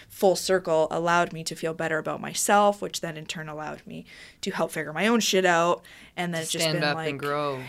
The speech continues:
Speaker 1: yeah.
Speaker 2: on, like, your own foundation.
Speaker 1: Yeah. And it's always been about, um, the quote is, um, "Do not let the world bitter you."
Speaker 2: Mm.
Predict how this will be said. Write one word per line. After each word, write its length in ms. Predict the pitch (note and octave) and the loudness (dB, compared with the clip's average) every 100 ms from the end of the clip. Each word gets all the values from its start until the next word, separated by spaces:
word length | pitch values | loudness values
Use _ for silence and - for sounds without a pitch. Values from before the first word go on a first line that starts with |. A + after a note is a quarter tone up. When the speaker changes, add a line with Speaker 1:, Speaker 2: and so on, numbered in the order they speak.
| C#3 | 0
Speaker 1:
yeah. 280 | F#3 D#3 C#3 | 2 0 -4
Speaker 2:
on, 220 | C3+ C3 | -12 -12
like, 140 | C3 B2+ | -12 -10
your 100 | B2+ | -6
own 180 | C#3+ D3 | -6 -6
foundation. 640 | A#2+ A#2+ A2+ C3+ - - | -10 -10 -10 -12 -12 -10
Speaker 1:
Yeah. 180 | G3+ - _ - | -10 -10 _ -12
And 140 | F3 | -8
it's 100 | E3+ | -2
always 240 | F3 F3+ F3 | 4 4 2
been 160 | F3+ | 0
about, 420 | E3+ E3 D#3 D#3 - | -2 0 0 0 -2
um, 420 | E3+ D#3 - F3+ - _ _ _ _ _ | -8 -8 -10 -10 -14 _ _ _ _ _
the 280 | - E3+ E3 | -18 -10 -10
quote 460 | D#3+ - E3+ E3 - | -10 -8 -4 -4 -6
is, 600 | E3 D#3+ D#3+ E3+ - - - | -8 -10 -10 -14 -16 -16 -18
um, 500 | - - - - A3+ _ _ _ _ _ _ _ _ _ _ _ _ - _ _ _ _ - | -18 -18 -16 -16 -16 _ _ _ _ _ _ _ _ _ _ _ _ -20 _ _ _ _ -6
"Do 120 | G3 | -2
not 220 | F3+ E3+ | 0 -2
let 160 | E3 E3 | -2 -6
the 80 | D#3+ | -8
world 300 | D#3+ D#3+ E3+ | -8 -8 -6
bitter 240 | D#3 E3 | -6 -4
you." 360 | F3+ G3 A3 A#3 _ D#3+ | -4 -4 -4 -8 _ -14
Speaker 2:
Mm. 520 | E3 E3 D#3 D3 | -12 -10 -10 -12